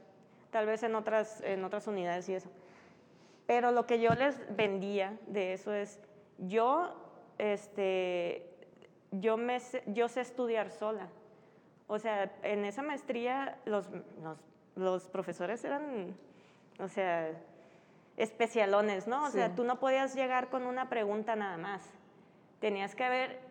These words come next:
Speaker 1: investigado y formular una verdadera pregunta para, o sea, que se vea que lo intentaste y así.
Speaker 2: Sí.
Speaker 1: Entonces yo les decía, "¿Sabes qué?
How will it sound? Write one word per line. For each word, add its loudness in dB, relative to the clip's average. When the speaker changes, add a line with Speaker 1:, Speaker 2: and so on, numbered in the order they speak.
Speaker 1:
investigado 2
y -4
formular -4
una -4
verdadera -4
pregunta -8
para, -8
o -12
sea, -8
que -10
se -8
vea -2
que -4
lo -2
intentaste -6
y -6
así. -10
Speaker 2:
Sí. -8
Speaker 1:
Entonces -2
yo 4
les 0
decía, 0
"¿Sabes 0
qué? -2